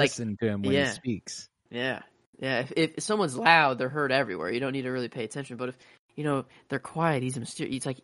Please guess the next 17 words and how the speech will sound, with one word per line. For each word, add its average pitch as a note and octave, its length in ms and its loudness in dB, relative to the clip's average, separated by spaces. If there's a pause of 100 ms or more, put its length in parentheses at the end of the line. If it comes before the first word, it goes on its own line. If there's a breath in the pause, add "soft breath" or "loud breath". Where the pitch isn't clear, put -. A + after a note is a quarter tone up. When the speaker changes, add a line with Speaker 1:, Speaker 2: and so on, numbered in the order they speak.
Speaker 2:
you, D#3 100 -4
you D3 220 -4
want E3 320 6
to - 80 -8
hear - 340 -12
him - 260 -20
almost. A#2 360 -2
Speaker 1:
Mm-hmm. - 80 -4
Speaker 2:
It's B2+ 160 0
like C3 160 -2
you C#3 100 -6
need C#3 500 -2
to A#2+ 80 -8
hear G2+ 280 -6
whatever A2+ 320 -10
he's C2+ 200 -14
saying. A2 380 -12